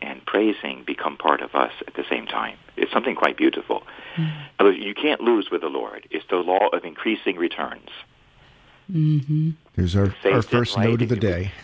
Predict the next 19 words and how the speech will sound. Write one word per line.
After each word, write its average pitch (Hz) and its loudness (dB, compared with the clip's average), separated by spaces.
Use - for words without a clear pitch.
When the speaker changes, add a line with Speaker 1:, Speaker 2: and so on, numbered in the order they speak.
Speaker 3:
<laughs> - 4
Speaker 2:
That's 160 2
right. 175 2
Our 147 2
first 202 0
gem 185 2
for 170 0
today. 165 0
Speaker 3:
<laughs> - -6
Speaker 2:
And 180 2
you 190 4
know 208 2
what? 180 2
Uh, 170 0
we 190 2
always 185 0
say, 214 0
Father, 208 2
we 175 -2